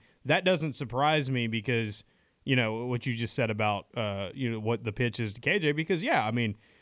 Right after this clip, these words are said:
for Auburn right now, and we talked about this on our podcast that went, came out today, and it's like, there are a lot of these big name quarterbacks in the portal right now. Your, your Cam Wards, your, uh, Dylan Gabriels, you know,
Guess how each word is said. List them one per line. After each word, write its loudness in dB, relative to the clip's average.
for 4
Auburn 4
right 2
now, 0
and 4
we 6
talked 4
about 0
this -2
on 0
our 0
podcast -2
that -2
went, -4
came 0
out -2
today, -2
and -6
it's -6
like, 0
there 4
are 4
a 4
lot 4
of 2
these 2
big 2
name 2
quarterbacks 0
in -4
the -4
portal -2
right -10
now. -14
Your, -4
your -6
Cam 2
Wards, 4
your, -6
uh, -8
Dylan 0
Gabriels, 0
you 0
know, -4